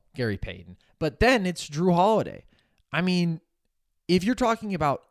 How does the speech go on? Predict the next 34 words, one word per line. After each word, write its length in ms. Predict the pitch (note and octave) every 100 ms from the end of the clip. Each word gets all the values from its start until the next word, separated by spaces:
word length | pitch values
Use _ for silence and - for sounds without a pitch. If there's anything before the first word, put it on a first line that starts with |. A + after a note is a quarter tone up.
| _ -
just 340 | C3+ A#3+ -
how 220 | E3+ G3
good 360 | G3+ C#3 E3 F#3 -
are 220 | D#3+ E3
you 180 | D#3 D#3+
within 260 | D#3 D#3+
the 60 | D3
scope 320 | - E3 E3
of 60 | D#3+
your 100 | C#3
position, 460 | B2 B2 E3+ A#3+
absolutely 460 | G#3 A#3+ - C#4 G#3
he 40 |
could 140 | - C3+
be 80 |
the 80 | A#2+
best 220 | A#2+ A#2
defender 300 | A#2 B2 A#2
in 60 | A2
the 80 | G#2+
N 120 | G#2
B 80 | G2+
A. 60 |
I 60 | A#2
just 140 | F#3+
don't 80 | G#3+
think 120 | G3
he 80 | E3+
can 120 | D#3+
be 80 | D3+
the 80 | C3+
most 220 | B2+ -
impactful 920 | A2+ - - - F3 G3+ - A#2+ G#2 - _ - -
because 340 | C#3+ C3 A2